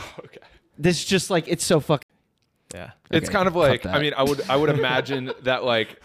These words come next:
Speaker 1: your agility grades and stuff like that, like, based on, like, comparing it to the N F L, like, combine, like, your three cone and, like, all that, 'cause, like, you
Speaker 2: Yeah.
Speaker 1: determine a lot based on those numbers, like,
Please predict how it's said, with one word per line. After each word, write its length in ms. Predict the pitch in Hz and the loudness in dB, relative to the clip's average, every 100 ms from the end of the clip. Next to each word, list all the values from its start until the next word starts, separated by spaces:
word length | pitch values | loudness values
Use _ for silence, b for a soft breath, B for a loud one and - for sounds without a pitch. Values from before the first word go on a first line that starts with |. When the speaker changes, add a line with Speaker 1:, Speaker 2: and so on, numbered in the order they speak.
| B B _ _ _ _ b b b _ _ | B B _ _ _ _ b b b _ _
Speaker 1:
your 260 | 151 135 139 | -6 0 2
agility 560 | 127 113 117 120 117 113 | 2 -2 -2 0 2 0
grades 300 | 117 117 117 | 2 2 0
and 100 | 117 | -4
stuff 280 | - 117 123 | -2 0 0
like 160 | 113 | -2
that, 280 | 110 110 110 | 0 0 0
like, 220 | 107 107 | 0 -2
based 280 | 117 110 - | -2 -2 -2
on, 120 | 113 | -4
like, 280 | 107 104 - _ - 135 - | -2 -4 -6 _ -20 -20 -8
comparing 420 | 139 127 135 120 | -6 0 0 0
it 100 | 113 | -2
to 80 | 117 | -4
the 40 | |
N 80 | 104 | -4
F 120 | 98 | -4
L, 140 | 104 101 | -2 -2
like, 160 | 95 | -2
combine, 580 | - 104 101 101 101 104 | -6 -6 -4 -2 -4 -4
like, 240 | 104 101 110 | -6 -8 -6
your 120 | 107 | -8
three 300 | - 117 101 | -6 -8 -8
cone 300 | 104 101 101 | -4 -4 -2
and, 100 | 104 | -2
like, 140 | 101 | 0
all 160 | 104 104 | 2 2
that, 180 | 101 104 | 0 -2
'cause, 140 | 113 | 0
like, 200 | 113 104 | 0 2
you 80 | 120 | 2
Speaker 2:
Yeah. 60 | 185 | 4
Speaker 1:
determine 320 | 120 110 104 | 4 2 0
a 40 | |
lot 300 | 98 98 92 | 2 0 0
based 260 | 101 98 - | -4 -6 -6
on 160 | 98 | -8
those 240 | 95 92 95 | -8 -10 -8
numbers, 420 | 98 90 95 - | -10 -10 -10 -8
like, 280 | 101 95 - | -6 -6 -8